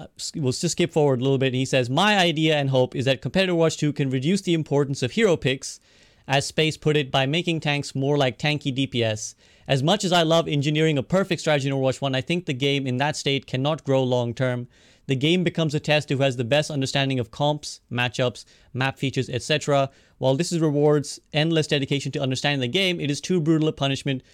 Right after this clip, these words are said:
for new players, especially those skills that other, those skilled at other F P S who expect to do well." So you can, guys can go check out that full tweet on Jake's Twitter, but I just wanted to bring up those few points 'cause, Frito, you alluded to quite a few of them. The idea of not having the right set, you know, not having the ni-, right knowledge, the chess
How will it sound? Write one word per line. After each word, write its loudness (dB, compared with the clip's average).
for 0
new 2
players, -2
especially -2
those 2
skills 0
that -4
other, 2
those 2
skilled 0
at 0
other 2
F 2
P 0
S 0
who -2
expect -2
to -2
do 0
well." 0
So -2
you 0
can, 0
guys 2
can 0
go 2
check -2
out 0
that 0
full -4
tweet -2
on -4
Jake's -2
Twitter, -2
but 0
I -4
just -4
wanted 2
to 2
bring 2
up 2
those 0
few -2
points -2
'cause, -4
Frito, 2
you 2
alluded 2
to -4
quite -2
a -4
few -2
of -2
them. 0
The 0
idea 2
of -4
not 0
having 2
the 2
right 2
set, -6
you 0
know, 2
not 2
having 0
the 0
ni-, 0
right 0
knowledge, 4
the 0
chess -2